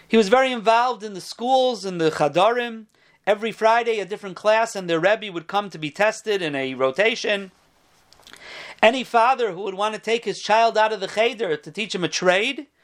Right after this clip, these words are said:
he would first have to come to the Rav for permission. The Rav would look into the child, is there any hope for him or not? And then he would give Rishus.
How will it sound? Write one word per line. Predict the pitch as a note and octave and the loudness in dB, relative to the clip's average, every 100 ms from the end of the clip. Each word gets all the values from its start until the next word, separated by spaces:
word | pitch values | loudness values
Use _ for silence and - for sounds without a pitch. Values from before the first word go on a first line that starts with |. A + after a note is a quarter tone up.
| _ - - | _ -20 -14
he | - | 0
would | E3+ E3 | 2 2
first | - B3 A#3+ - | 4 4 2 -2
have | G#3 G#3+ | -2 -2
to | F#3+ | -4
come | G3 A3 | -2 -2
to | G#3 | -2
the | G3 F3+ | -2 2
Rav | G3+ G#3 | 4 4
for | - E3 | 0 -8
permission. | E3+ F#3 B3+ - A#3 | -6 -4 -2 0 0
The | F#3 | 2
Rav | E3 F#3+ D#3+ | 4 2 2
would | D3+ C3 - - - | 2 0 -4 -20 -10
look | - C3+ A3 | -4 0 2
into | C4 B3 | 0 0
the | A#3 | -4
child, | G#3+ A3 G#3+ G#3 G3+ | 0 4 4 4 0
is | D3+ C3+ | -4 -6
there | D3+ | -2
any | C#3 C#3 | -2 0
hope | D3+ B3 - | 0 0 -2
for | A3+ | -2
him | G#3 G3 | -2 0
or | F3 | 2
not? | A#3 A3+ A3 - _ _ - | 2 0 -6 -20 _ _ -10
And | D3+ | -4
then | E3+ G3 | 0 0
he | F#3 | 0
would | E3+ | -2
give | E3 D3+ | 0 0
Rishus. | C#3+ - A#3+ A3 - - | 0 2 2 0 -6 -18